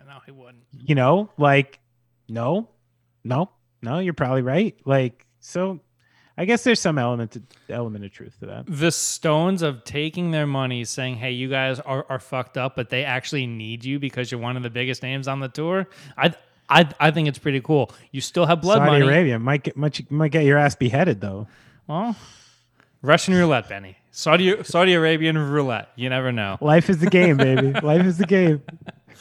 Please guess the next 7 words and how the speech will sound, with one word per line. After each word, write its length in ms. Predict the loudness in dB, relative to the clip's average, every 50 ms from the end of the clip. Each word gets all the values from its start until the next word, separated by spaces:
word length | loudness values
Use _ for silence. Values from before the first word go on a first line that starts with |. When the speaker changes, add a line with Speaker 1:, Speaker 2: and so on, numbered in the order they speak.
| -20 -20 -20 -20 -14 -6
Speaker 1:
Oh, 300 | -2 0 0 0 0 0
man. 220 | -2 -4 -6 -6 -8 -12 -20 -20 _ _ _ _ _ _
Speaker 2:
Saudi 540 | _ 0 4 6 8 10 10 10 10 10 8
Arabian 680 | 8 8 8 8 8 8 8 8 8 8 8 6 6
roulette. 600 | 4 6 6 6 6 6 6 6 4 4 2 -2
Speaker 1:
<laughs> 800 | -8 -10 -2 -2 -2 -2 -2 -10 -12 -12 -10 -14 -14 -14 _ _
Speaker 2:
Yikes. 1120 | -14 -12 -8 -4 -2 0 2 2 2 0 -2 -6 -8 -10 -10 -10 -10 -10 -10 -10 -12 -12